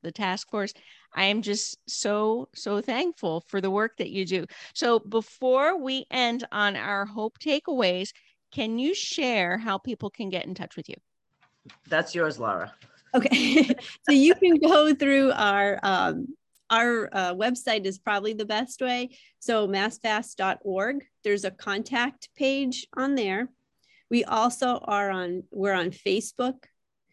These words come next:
Speaker 3: and we are on, uh, Twitter. So you can find us,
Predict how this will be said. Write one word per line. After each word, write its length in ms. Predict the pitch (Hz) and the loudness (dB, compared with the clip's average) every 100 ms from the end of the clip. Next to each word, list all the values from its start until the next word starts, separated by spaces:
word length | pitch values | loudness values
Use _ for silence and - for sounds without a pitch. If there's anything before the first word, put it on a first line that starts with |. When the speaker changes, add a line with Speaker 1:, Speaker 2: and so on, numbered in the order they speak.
| _ - | _ 0
Speaker 3:
and 160 | 214 | 2
we 140 | 208 202 | 4 4
are 140 | 190 | 2
on, 480 | - 180 175 170 - | -2 -2 -2 -2 -6
uh, 80 | 175 | -12
Twitter. 400 | - - 175 254 277 _ _ _ _ _ _ _ _ _ _ - | -10 -6 -2 -2 -4 _ _ _ _ _ _ _ _ _ _ -2
So 120 | 208 | 2
you 140 | 214 | 2
can 140 | 214 214 | 2 0
find 340 | 220 196 196 | 0 0 2
us, 320 | 190 185 - | 0 0 -10